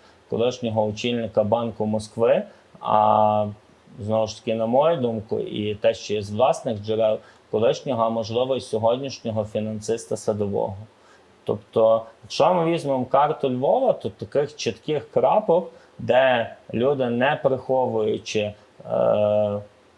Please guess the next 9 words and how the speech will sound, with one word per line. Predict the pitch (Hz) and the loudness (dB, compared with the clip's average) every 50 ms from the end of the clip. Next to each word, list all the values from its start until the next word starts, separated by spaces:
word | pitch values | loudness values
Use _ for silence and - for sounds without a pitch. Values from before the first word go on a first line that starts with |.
| _ _ _ _ | _ _ _ _
наповнюють | 117 117 123 120 - 135 135 143 139 127 117 110 107 110 107 107 - | 2 2 2 2 2 2 2 2 2 2 0 0 -2 -2 -4 -4 -4
російські, | 117 117 110 - - 127 127 123 120 - - - - 110 107 107 107 | -4 -4 -4 -6 -4 -4 -4 -4 -6 -10 -14 -10 -8 -4 -2 -2 0
е, | 107 107 113 113 113 - - - 117 104 104 104 104 104 104 104 107 - - | 0 0 0 0 -2 -2 -2 -2 -2 -2 0 0 -2 -2 -4 -4 -6 -2 -2
капітали | 117 - - 117 - 131 131 131 123 117 110 | -2 -2 -2 -2 0 2 2 4 4 2 2
далі, | 104 117 131 - 240 226 160 165 185 - - _ _ _ _ _ _ - | 4 2 2 2 2 0 -2 -2 -4 -8 -12 _ _ _ _ _ _ -2
а | - 120 113 113 110 107 107 107 107 104 107 - - _ _ _ - | 0 2 4 4 4 4 4 4 2 2 -2 -8 -18 _ _ _ -6
в | 113 | -4
інтересах, | 110 120 123 117 - 135 127 131 135 139 135 - - 120 117 110 - - - - | -2 -2 -2 2 2 4 4 4 4 2 0 0 2 2 2 2 0 -2 -2 2
е, | - 113 113 110 110 110 107 107 | 4 4 6 6 4 2 2 0